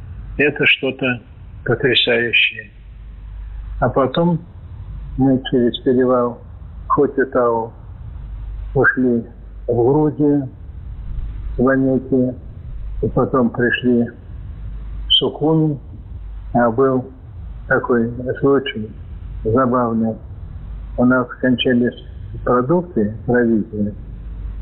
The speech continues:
и кто-то в шутку сказал – что вот цуаны, э, меняют продукты на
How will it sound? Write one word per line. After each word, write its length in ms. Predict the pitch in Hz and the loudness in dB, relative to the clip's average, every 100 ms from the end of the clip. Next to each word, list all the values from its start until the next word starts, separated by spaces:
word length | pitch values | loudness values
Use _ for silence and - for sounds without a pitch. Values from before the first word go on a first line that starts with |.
| - - - | -8 -6 2
и 300 | 131 123 127 - | 4 6 4 2
кто-то 280 | 151 139 131 | 2 4 2
в 60 | |
шутку 380 | - 143 - 139 | 2 0 0 -2
сказал – 580 | 131 139 120 120 113 113 - - - - - - | 2 2 4 4 2 -2 -10 -18 -14 -14 -10 -4
что 180 | - 127 | 0 4
вот 480 | 127 117 - 120 - | 4 2 -4 -8 0
цуаны, 500 | 139 160 160 113 98 - - - - - - - | 4 4 4 2 0 -6 -18 -16 -14 -12 -12 -4
э, 180 | 127 131 | 0 4
меняют 600 | 135 135 127 117 117 - | 6 6 6 4 2 0
продукты 680 | 123 120 131 147 - 120 101 - - - - - | 2 4 4 0 0 -4 -4 -6 -14 -12 -10 0
на 440 | 117 123 123 120 | 2 4 2 -2